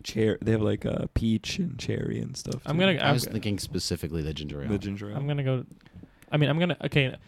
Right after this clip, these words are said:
Speaker 2: here's the thing, like, in the
Speaker 1: It's
Speaker 2: case,
Speaker 1: just
Speaker 2: in,
Speaker 1: average
Speaker 2: in the
Speaker 1: to
Speaker 2: ca-,
Speaker 1: me.
Speaker 2: in the case of the ones I haven't tried, if you guys wanna not count me, that, that's fair, but, like, again, I'll just probably go drinkable 'cause I've
Speaker 1: I,
Speaker 2: never
Speaker 1: I'm going good.
Speaker 3: Here's what I'm gonna say.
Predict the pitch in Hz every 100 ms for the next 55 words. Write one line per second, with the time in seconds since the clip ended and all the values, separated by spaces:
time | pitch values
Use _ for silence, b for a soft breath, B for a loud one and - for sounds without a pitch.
0 | b 175 190 - 135 123 123 - 151 151
1 | 123 190 165 151 107 101 98 98 123 180
2 | 101 90 127 156 185 226 185 175 160 156
3 | 147 - 123 143 131 135 135 135 127 123
4 | - - 131 123 - 139 131 139 143 139
5 | 120 123 - 127 123 139 135 127 135 123
6 | 123 123 127 - 139 131 127 127 127 123
7 | 120 123 123 123 117 120 - 107 104 101
8 | 98 95 - - - - 135 139 123 110
9 | 101 90 90 76